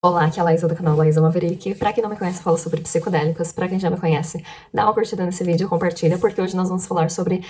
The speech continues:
depressão e psicodélicos. Eu vou falar um pouco da relação, né, da, dos psicodélicos com a depressão, como é que os psicodélicos podem ajudar as pessoas que têm depressão. Ah, recentemente eu fiz um grupo no Telegram e o povo tem postado bastante lá os relatos psicodélicos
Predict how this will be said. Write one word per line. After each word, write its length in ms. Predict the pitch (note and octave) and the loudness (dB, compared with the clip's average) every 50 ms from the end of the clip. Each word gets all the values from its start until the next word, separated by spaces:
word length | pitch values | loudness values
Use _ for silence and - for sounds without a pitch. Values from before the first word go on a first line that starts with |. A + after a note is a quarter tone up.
| - - - _ | -16 -20 -18 _
depressão 560 | - G#3 B3 A#4 A#4+ - - - A#4 G4+ - - | 6 6 6 6 6 2 0 2 2 0 0 0
e 80 | - G#4+ | -4 -2
psicodélicos. 800 | - - - - A3+ B3 A3 - E3 E3 D#3+ D#3 - - - - | -2 0 0 0 2 2 2 2 0 -2 -2 -2 -4 -4 -4 -4
Eu 80 | - E3 | -4 -2
vou 80 | D#3+ D#3+ | -2 2
falar 180 | D#3 D#3+ E3 | 4 4 4
um 60 | E3 | 4
pouco 240 | E3 - E3 E3 F#3 | 4 2 2 2 2
da 80 | E3+ E3+ | -2 -2
relação, 560 | F3 G3 F3+ F#3 F3+ - - D3 E3 F#3 - - | -2 -2 -4 -4 -4 -2 -2 -2 -4 -4 -6 -6
né, 180 | - F3+ F#3+ - - | -4 -4 -4 -4 -2
da, 400 | - E3 D#3 D3+ D#3 E3 E3 D#3 | 0 2 2 2 2 2 2 0
dos 180 | D#3 D3+ E3 - | 0 0 -2 -4
psicodélicos 600 | - - - E3 E3 D#3+ D#3 D3+ D3+ - F3+ - | -4 -4 -4 -2 0 0 0 0 -2 -4 -6 -6
com 180 | - - E3+ E3 | -2 0 0 0
a 20 | |
depressão, 460 | E3 E3+ E3 E3 - - E3+ E3+ F#3+ | 0 0 -4 -4 -6 -4 -4 -4 -4
como 220 | F#3+ - E3+ D#3+ E3 | -2 0 2 2 0
é 40 | |
que 240 | E3+ - - F#3+ F3+ F#3 - - - - | 0 -2 -6 -6 -6 -8 -10 -12 -6 -4
os 140 | E3+ D#3+ | -4 -4
psicodélicos 580 | - - - F3 D#3+ F3 D#3+ D#3 D#3+ D#3+ - - | -2 -4 -4 0 4 4 4 4 4 0 -2 -6
podem 320 | - F3+ E3+ F3 F#3 F3+ | 0 0 0 0 0 -2
ajudar 500 | E3+ E3+ - - G3 F#3 E3 F3 F3+ F#3 - | -2 -2 -2 -2 -2 0 0 0 -2 -4 -8
as 120 | - D#3+ - | -8 -8 -6
pessoas 240 | - D3+ D#3 D3+ | -4 -2 -2 -2
que 80 | - - | -2 0
têm 100 | - D#3 | 0 2
depressão. 520 | D#3 D3+ D#3 D#3+ D#3+ - D3+ D3 D#3 E3+ - - - - - - - - - - | 2 2 2 2 0 0 0 0 -2 -2 -4 -12 -18 -18 -18 -18 -18 -20 -16 -8
Ah, 120 | - G3 F#3+ | -4 -2 -2
recentemente 560 | G3 A3+ G#3+ - A3+ A#3+ - A3+ G#3+ A#3 C4+ | 0 0 4 4 4 4 2 -2 -4 -2 -2
eu 40 | C4 | 2
fiz 140 | B3 A3+ G#3+ | 2 2 2
um 100 | A3+ A#3 | 4 0
grupo 280 | G3+ F3 E3+ - G3 | 2 0 -2 -2 -2
no 100 | F3+ E3+ | -4 -2
Telegram 480 | E3+ F3+ E3 E3+ E3 D#3+ C#3+ D3 E3 E3+ - | 0 2 2 2 2 2 2 2 0 -2 -2
e 120 | - - | -4 -6
o 40 | G3 | -4
povo 240 | - - - G3+ G#3 | 0 0 -2 -2 0
tem 120 | - - | -2 -2
postado 320 | G3 A3 G#3 - F3+ E3 E3 | -2 -2 -2 0 0 0 0
bastante 400 | F#3+ F#3+ - - E3+ D#3+ - - | -2 -2 -2 0 0 0 2 2
lá 100 | D#3+ E3 | 2 2
os 120 | E3+ E3 | 2 0
relatos 420 | - G#3 E3+ D#3+ E3 F3 G3+ - - | -2 0 0 0 0 -2 -6 -10 -6
psicodélicos 880 | - - - D#3+ E3 E3+ D#3 D3+ D#3 D#3+ E3 D#3+ E3 E3 - - - | -6 -4 -4 -2 -2 0 2 2 2 2 2 2 0 0 0 0 -8